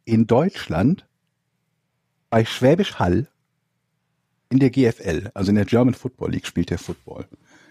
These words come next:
Ehemaliger, ich glaub, keine Ahnung, U S C oder so, irgendeine größere Uni, an der er Football gespielt hat in den U S A.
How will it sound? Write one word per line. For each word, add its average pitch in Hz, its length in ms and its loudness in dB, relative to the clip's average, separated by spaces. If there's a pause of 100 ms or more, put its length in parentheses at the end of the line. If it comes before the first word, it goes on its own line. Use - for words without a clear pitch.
(180)
Ehemaliger, 135 520 4
ich 107 100 -2
glaub, - 280 -2
keine 92 200 -2
Ahnung, 92 220 -2
U 113 80 2
S - 240 -4
C 113 180 0
oder 107 140 0
so, 101 80 -6
irgendeine 110 480 0 (540)
größere 147 380 0
Uni, 143 320 4
an 101 120 0
der 113 160 0
er 98 80 -2
Football 120 300 -4
gespielt 113 280 -4
hat 113 100 -2
in 92 120 -2
den 87 40 -2
U 98 120 -2
S 98 160 -6
A. 127 240 -2